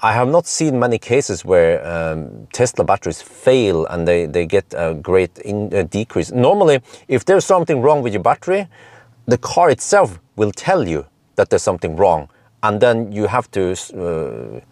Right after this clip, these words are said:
yeah, go to the service center and get it fixed under warranty, hopefully.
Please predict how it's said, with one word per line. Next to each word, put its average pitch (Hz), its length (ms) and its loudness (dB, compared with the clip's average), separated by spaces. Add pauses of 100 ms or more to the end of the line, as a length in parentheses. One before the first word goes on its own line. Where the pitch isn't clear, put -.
(120)
yeah, 113 200 2 (320)
go 120 140 4
to 104 140 -2
the 90 80 0
service 117 280 2
center 87 260 0
and 82 120 -4
get 90 120 0
it 82 100 -6
fixed - 320 -6
under 80 200 -4
warranty, 90 440 0
hopefully. 78 500 -2